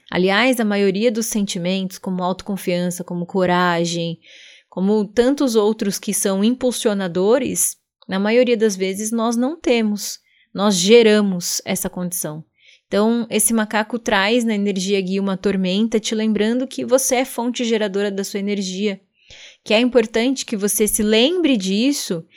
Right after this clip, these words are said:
e esse bom humor, essa leveza vem pra que você consiga realmente controlar essa questão energética, né? Esse equilíbrio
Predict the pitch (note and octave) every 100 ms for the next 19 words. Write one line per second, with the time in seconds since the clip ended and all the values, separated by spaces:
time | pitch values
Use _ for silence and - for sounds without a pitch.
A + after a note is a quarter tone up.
0 | - - G3 G#3+ G#3+ - A#3 F#3+ G#3+ B3
1 | A#3 G#3 G3+ B3 A#3 G3 G3+ A3 G3+ A3
2 | G3 F#3+ G3+ B3 A3+ F#3+ G3+ A3 C4 A3+
3 | A3 G#3 A3 A3+ A3+ A#3+ - A3 A3+ A3
4 | G#3 G3+ G#3+ A3 C4 B3+ - - - -
5 | - C#4+ C#4+ F4 F#4+ C#4+ A3+ D4+ - _
6 | _ _ - - G#3 G#3+ - G#3 G3+ G3+
7 | E3+ F3 E3 E3 - E3 E3 E3 E3 -
8 | F#3 G3+ F#3+ F#3 A3+ G#3 A#3+